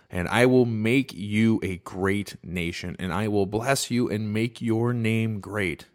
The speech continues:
so that you will be a blessing. And I will bless those who bless you." And he gives a warning here, and he says, "And to him who dishonors you, I will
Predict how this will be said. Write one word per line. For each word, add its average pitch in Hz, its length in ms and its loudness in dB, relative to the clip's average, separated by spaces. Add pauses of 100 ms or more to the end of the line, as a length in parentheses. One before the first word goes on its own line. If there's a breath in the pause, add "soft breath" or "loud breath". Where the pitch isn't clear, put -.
(100)
so 123 380 4
that 117 260 4
you 113 260 2
will 131 320 6
be 113 220 4
a 95 80 4
blessing. 90 540 -4 (380 loud breath)
And 98 120 0
I 135 100 8
will 151 160 8
bless 147 300 4
those 120 260 2
who 120 80 0
bless 120 320 0
you." 87 220 -6 (680 soft breath)
And 95 160 -4
he 110 80 2
gives 135 180 6
a 151 60 4
warning 165 380 4
here, 87 160 2
and 90 80 0
he 92 60 0
says, 98 320 2
"And 101 160 0
to 120 140 2
him 160 320 4
who 185 240 4
dishonors 170 720 4
you, 123 380 0
I 110 260 0
will 107 440 2